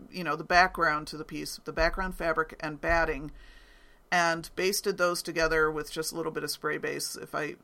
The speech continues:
I think I spray basted it maybe. And then I did my quilting on that piece 'cause all I was doing was a straight line quilt just to give it some texture, um,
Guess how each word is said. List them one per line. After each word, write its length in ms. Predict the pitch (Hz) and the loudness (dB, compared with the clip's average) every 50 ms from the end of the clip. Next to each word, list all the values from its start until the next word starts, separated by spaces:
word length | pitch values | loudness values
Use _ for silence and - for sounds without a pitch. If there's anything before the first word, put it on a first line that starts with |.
| - 165 - _ _ _ _ _ _ _ _ _ _ - - | -18 -20 -20 _ _ _ _ _ _ _ _ _ _ -14 -12
I 80 | 170 | -10
think 180 | 175 185 185 - | -8 -8 -6 -6
I 80 | 147 139 | -4 -6
spray 300 | - - - 143 147 226 | -6 -6 -6 -8 -8 -6
basted 400 | - - - - - - 139 - | -8 -8 -8 -8 -10 -10 -10 -12
it 120 | - - | -12 -10
maybe. 300 | 147 135 - - - - - | -12 -10 -10 -12 -14 -10 -10
And 180 | 175 175 180 | -8 -6 -2
then 320 | 175 175 170 170 170 170 160 _ _ - - - - - - - - - | -2 -2 -2 -2 -4 -8 -12 _ _ -16 -14 -14 -14 -16 -18 -16 -6 0
I 100 | - 180 | 0 2
did 200 | 180 185 185 170 | 2 2 0 2
my 140 | 170 160 160 | 2 0 0
quilting 640 | - - - 190 180 170 175 - 170 156 151 147 - | -2 -4 -4 -2 -2 -2 -2 -4 -6 -6 -6 -6 -2
on 240 | - 160 160 156 | 2 2 2 2
that 180 | 156 151 - - | 2 -2 -4 -4
piece 240 | - 170 151 - - | -4 -6 -6 -6 -6
'cause 200 | - 170 151 165 | -6 -4 0 4
all 160 | 160 165 170 | 4 4 6
I 80 | 170 160 | 4 2
was 140 | 160 160 | 0 -2
doing 220 | - 170 165 160 156 | -6 -6 -6 -6 -6
was 180 | 147 143 143 | -6 -6 -4
a 60 | 147 143 | -4 -4
straight 320 | - - 170 160 143 - | -4 -2 -2 -2 -2 0
line 380 | 160 147 151 151 160 175 165 - - _ _ | 0 0 0 0 -2 -6 -10 -12 -18 _ _
quilt 320 | - - - 175 165 - - | -8 -4 -2 -2 -2 -2 -2
just 240 | - 156 156 - | -2 -2 -2 -2
to 80 | - 160 | -6 -4
give 160 | 151 156 151 | -2 0 0
it 140 | 147 - - | 0 -2 -4
some 180 | - 170 160 147 | -4 -6 -6 -8
texture, 600 | - - 151 147 - - - 165 151 147 156 - _ _ _ _ _ _ - | -6 -6 -6 -6 -6 -10 -8 -4 -4 -4 -4 -4 _ _ _ _ _ _ -6
um, 380 | 165 156 151 147 147 151 147 | -4 -4 -4 -4 -6 -4 -2